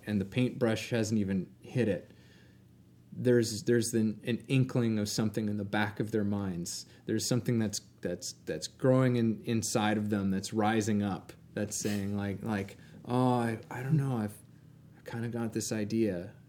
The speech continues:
of something, and it's working." And, you know, and sometimes there's that, just that, that phase of allowing something to work,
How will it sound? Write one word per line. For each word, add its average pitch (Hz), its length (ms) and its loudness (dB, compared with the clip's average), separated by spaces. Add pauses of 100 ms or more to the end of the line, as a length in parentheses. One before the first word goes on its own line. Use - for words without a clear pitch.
of 98 160 -8
something, 98 560 -4
and 110 100 -2
it's 104 180 -4
working." 117 460 4 (380)
And, 117 100 -2
you 107 60 0
know, 104 120 2
and 104 200 2
sometimes 117 440 0
there's 110 160 -2
that, 113 220 -2
just - 220 -6
that, 107 320 -4
that 113 180 -2
phase 113 380 2
of 101 100 2
allowing 104 380 2
something 135 380 0
to - 100 -2
work, 123 400 4